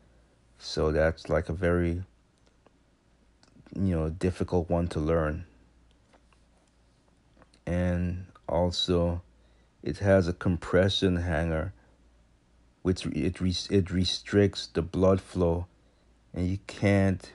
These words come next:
be hanging for too long. So there's that one, one of my least favorites. Then you have the L G hanger, which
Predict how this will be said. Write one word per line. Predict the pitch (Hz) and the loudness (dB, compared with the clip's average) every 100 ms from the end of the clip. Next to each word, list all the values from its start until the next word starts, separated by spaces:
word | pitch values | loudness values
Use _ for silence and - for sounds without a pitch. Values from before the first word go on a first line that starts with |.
| - | -6
be | 87 | -4
hanging | 87 92 90 87 | -2 0 0 0
for | 90 - 82 80 80 - _ | -2 -2 0 0 -2 -8 _
too | - - 76 | -14 -8 -4
long. | 80 78 69 - - - _ _ _ _ _ - - _ | 0 0 0 -6 -12 -20 _ _ _ _ _ -20 -20 _
So | - - - | -16 -6 -4
there's | 78 87 82 78 - | -2 0 0 -2 0
that | 85 92 - | 2 2 -2
one, | 73 73 95 _ _ _ _ - | -6 -6 -10 _ _ _ _ -2
one | 90 | 0
of | 85 80 | 0 -2
my | 85 | -2
least | 80 73 90 82 | 0 0 -2 -4
favorites. | - 85 76 76 58 101 - - - _ _ _ _ _ _ _ _ _ _ _ _ | -6 -4 -2 -4 -6 -8 -16 -20 -20 _ _ _ _ _ _ _ _ _ _ _ _
Then | - 107 110 | 0 4 4
you | 101 | 4
have | 101 95 90 | 4 4 4
the | 92 - | 0 2
L | 95 95 95 | 4 4 4
G | 82 92 104 107 | 0 0 2 2
hanger, | 90 87 82 85 85 107 107 _ _ _ _ _ _ _ _ _ _ _ _ _ _ _ _ _ _ _ _ _ | 0 -2 0 0 0 -2 -6 _ _ _ _ _ _ _ _ _ _ _ _ _ _ _ _ _ _ _ _ _
which | 123 - 107 110 - - | -10 -2 0 0 -2 -14